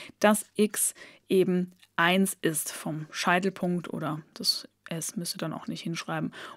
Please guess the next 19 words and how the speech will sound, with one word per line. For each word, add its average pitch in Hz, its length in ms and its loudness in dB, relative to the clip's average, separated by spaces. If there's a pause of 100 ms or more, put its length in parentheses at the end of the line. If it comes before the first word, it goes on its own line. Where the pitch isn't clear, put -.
Unser 202 400 4
x - 340 -6 (160)
ist - 340 -2 (160)
eins. 165 600 2 (340)
Das 220 340 2
minimiert 220 920 8
unsere 226 440 6
Funktion. 226 800 6 (340)
Wir - 300 0
haben 254 180 6
es - 160 2
geschafft. 220 800 8 (320)
Wir 208 140 8
haben 208 180 10
gefunden, 220 500 6
dass 196 200 2
x - 200 -4
gleich 180 320 2
eins, 190 260 6